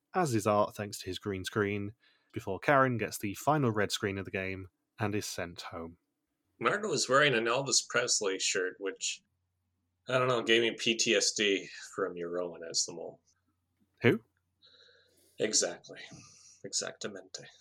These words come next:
Speaker 1: Do you think that Karen knew?
Speaker 2: That Patrick was the mole?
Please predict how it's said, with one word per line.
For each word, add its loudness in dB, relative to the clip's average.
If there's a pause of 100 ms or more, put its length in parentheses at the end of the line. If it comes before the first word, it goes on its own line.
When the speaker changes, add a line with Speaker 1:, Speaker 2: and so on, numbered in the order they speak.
(800)
Speaker 1:
Do 2
you 8
think 6
that 0
Karen 8
knew? 0 (600)
Speaker 2:
That 0
Patrick 0
was 0
the -2
mole? -6